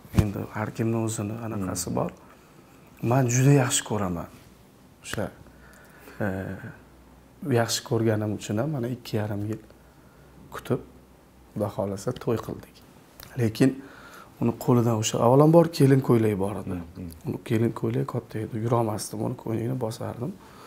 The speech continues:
Speaker 1: Noqulay vaziyat bu bir. Ikkinchidan, uni qo'lini men hayotda kamerani oldida ushlamayman.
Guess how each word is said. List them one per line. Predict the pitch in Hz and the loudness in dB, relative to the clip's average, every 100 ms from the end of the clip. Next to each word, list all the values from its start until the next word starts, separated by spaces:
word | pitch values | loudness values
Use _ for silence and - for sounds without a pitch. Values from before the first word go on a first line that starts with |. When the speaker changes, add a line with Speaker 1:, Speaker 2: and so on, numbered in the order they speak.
| - - - - | -20 -20 -2 2
Speaker 1:
Noqulay | 127 - 117 113 | 2 2 2 4
vaziyat | 117 117 107 - | 2 2 -2 -2
bu | 120 90 | -4 -4
bir. | 104 - - - - - - - - - | -6 -10 -20 -20 -20 -20 -20 -20 -8 -2
Ikkinchidan, | 117 139 135 143 | 4 6 6 6
uni | 139 147 | 6 2
qo'lini | - 135 131 131 | 4 4 6 4
men | 127 | 2
hayotda | 120 120 113 - 135 | 2 0 0 0 -2
kamerani | 127 117 113 110 | 2 2 2 2
oldida | 113 104 113 | 0 -2 -6
ushlamayman. | 113 104 104 - - | -6 -8 -8 -10 -16